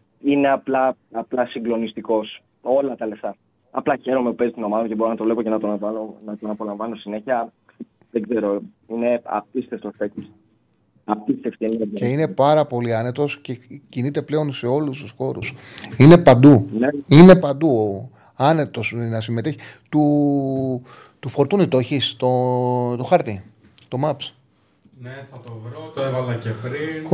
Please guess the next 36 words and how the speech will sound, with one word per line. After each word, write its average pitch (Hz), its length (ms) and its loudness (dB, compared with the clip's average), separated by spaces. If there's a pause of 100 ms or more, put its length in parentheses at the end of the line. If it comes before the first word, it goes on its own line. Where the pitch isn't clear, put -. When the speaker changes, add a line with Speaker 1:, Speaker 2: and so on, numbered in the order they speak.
Speaker 2:
Ωραία, 151 160 12
να 131 100 8
το, 127 80 4
θα 135 120 2
το 151 80 6
δω 147 180 8
κι 143 80 6
εγώ, 143 340 8
θα 147 140 2
το 139 100 -2
δω 143 120 0
κι 139 60 -4
εγώ, 139 160 2
γιατί 123 260 0
είναι 151 200 2
απίθανο 131 520 -2
αυτό 120 160 -6
το 120 100 -6
οποίο 117 220 -2
έκανε, 113 220 -4
να 117 60 0
είναι 120 100 4
ο 117 40 0
πρώτος 123 240 0
επαφή 117 260 -2
μπάλας, 113 560 2
ε, 110 420 0
στο - 100 -6
Speaker 1:
Ναι, 113 60 -2
Speaker 2:
παιχνίδι, 113 380 2
Speaker 1:
ναι. 110 60 4
Speaker 2:
ένας 110 240 0
επιτελικός 110 520 -2
χαφ. 110 140 -2
Speaker 1:
Παντού, 123 280 0
παντού. 127 340 -6